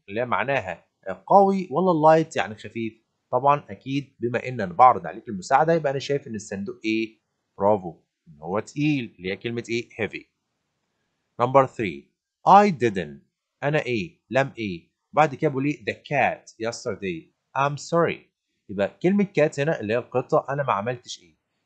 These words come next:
يا ترى هنا هستخدم feed ولا fed ولا feeds ولا feeden؟ لو تلاحظ هنا وجود didn't يا ولاد بيخليني أجيب بعدها الverb أو الفعل في صيغة الانفينيتيف في المصدر. طب فين بقى المصدر هنا قدامنا؟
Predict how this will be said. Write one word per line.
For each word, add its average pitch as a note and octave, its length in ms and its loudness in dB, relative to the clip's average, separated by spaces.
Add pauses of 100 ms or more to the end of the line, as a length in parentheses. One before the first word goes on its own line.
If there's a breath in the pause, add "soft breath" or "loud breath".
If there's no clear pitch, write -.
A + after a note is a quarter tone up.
يا G2 60 -4
ترى C3+ 340 2
هنا F#2 220 -6
هستخدم F#2+ 520 -2 (320)
feed E3+ 480 0
ولا G2 200 -6
fed D#3 280 2 (140)
ولا G2 220 -4
feeds D#3 500 -4
ولا A#2+ 200 0
feeden؟ G2 380 -8 (400)
لو E3 120 4
تلاحظ F#3+ 400 2
هنا F3 280 2
وجود C3+ 580 -2
didn't D3 320 0
يا G2+ 80 -4
ولاد D3+ 300 -4 (320)
بيخليني B2 600 -4
أجيب B2 300 -4
بعدها A2+ 540 -2
الverb A2 680 0
أو G#2 100 -4
الفعل D3 360 -4
في D3 260 -6
صيغة C#3 360 -10
الانفينيتيف G#2 600 -14
في - 80 -8
المصدر. A2 400 -6 (440)
طب G2 80 -12
فين D3+ 260 -2
بقى C#3+ 120 4
المصدر B2+ 420 0
هنا C3 100 -2
قدامنا؟ D#3 540 -2